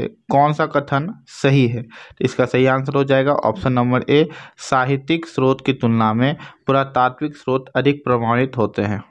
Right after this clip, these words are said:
ठीक है, आइए देखते हैं क्वेश्चन नंबर थ्री। क्वेश्चन नंबर थ्री में लिखा हुआ है,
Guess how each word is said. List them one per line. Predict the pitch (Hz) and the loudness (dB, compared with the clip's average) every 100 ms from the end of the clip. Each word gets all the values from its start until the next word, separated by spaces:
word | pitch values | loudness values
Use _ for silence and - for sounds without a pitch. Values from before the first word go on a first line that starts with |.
| _ | _
ठीक | - 113 170 | -4 0 2
है, | 175 - _ _ _ - - - | 0 -2 _ _ _ -20 -20 -6
आइए | - 117 | -2 0
देखते | 120 117 - | 2 0 0
हैं | 139 165 - _ - | 0 0 -4 _ -6
क्वेश्चन | 117 113 127 | -4 -2 0
नंबर | 120 120 117 | 2 2 0
थ्री। | 113 135 156 - - - _ | 0 0 0 -4 -18 -20 _
क्वेश्चन | 127 123 - 143 | 0 0 0 -2
नंबर | 143 143 | 0 -2
थ्री | 139 139 139 | -2 0 2
में | |
लिखा | 135 131 123 | 2 0 0
हुआ | 113 110 | 0 0
है, | 123 | -2